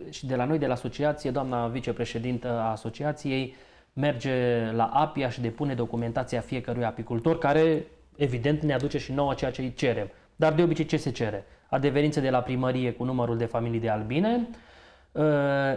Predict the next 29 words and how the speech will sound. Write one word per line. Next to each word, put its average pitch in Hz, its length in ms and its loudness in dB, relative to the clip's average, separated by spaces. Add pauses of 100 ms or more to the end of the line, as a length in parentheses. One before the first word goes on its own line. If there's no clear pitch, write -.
(160)
trebuie 165 260 4
să 165 120 0
fie 156 240 2
înregistrat 135 880 2 (400)
sau 156 280 2
autorizat, 127 840 0 (280)
uh, 123 120 -4 (260)
D 139 140 2
S 123 180 -2
V 117 120 0
S 113 120 -4
A, 117 540 2 (920)
uh, 185 120 -6 (1000)
cele 180 260 2
două 180 240 4
documente 160 600 2
și 233 200 -2
membru 220 340 4
în 190 80 4
asociația 170 800 2
noastră 170 440 2
pentru 156 500 2
a, 139 460 4 (220)
a, 123 420 2
pentru 165 260 4
medicamente 156 720 2
se 160 140 -2
cer 160 220 2
facturi 131 640 -2